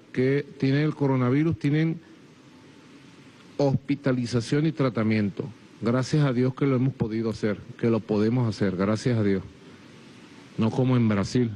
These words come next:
o en los Estados Unidos.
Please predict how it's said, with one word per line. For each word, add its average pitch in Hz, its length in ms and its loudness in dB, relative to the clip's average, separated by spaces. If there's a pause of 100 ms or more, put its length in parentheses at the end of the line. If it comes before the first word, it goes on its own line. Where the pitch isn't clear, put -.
(1400)
o 107 180 2
en 98 80 4
los 92 140 0
Estados 110 360 0
Unidos. 104 380 2